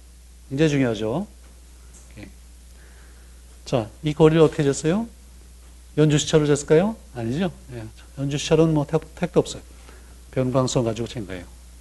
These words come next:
이거 중요하고, 예? 아, 이백육십만. 이게 알고 보니까 우리 은하 마찬가지로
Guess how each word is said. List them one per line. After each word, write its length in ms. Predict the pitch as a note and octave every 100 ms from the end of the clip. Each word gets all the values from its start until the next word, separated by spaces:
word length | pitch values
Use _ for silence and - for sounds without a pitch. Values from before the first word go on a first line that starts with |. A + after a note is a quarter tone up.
| - -
이거 100 | A#2+
중요하고, 760 | - C#3 B2 A#2 B2 D3 G#2 - - - -
예? 80 | E3 - - - - - - - - - - - - - - - - -
아, 360 | B2 A#2+ A#2 A2 - - - - - - - - - - - - - - - - - - C3
이백육십만. 640 | B2 A2 - B2+ F3+ G#3 - - - - - -
이게 460 | A#2+ D#3+ D3 G#3 - - - - - - - -
알고 280 | C3 C#3+ F3+
보니까 520 | D#3+ C3 A#2+ A2+ A2 G#2 - - - - - - - -
우리 240 | C3 D3+ E3
은하 240 | D#3 D3
마찬가지로 1080 | D3+ C#3 B2+ - F3+ C#3 B2 A2 A2 E3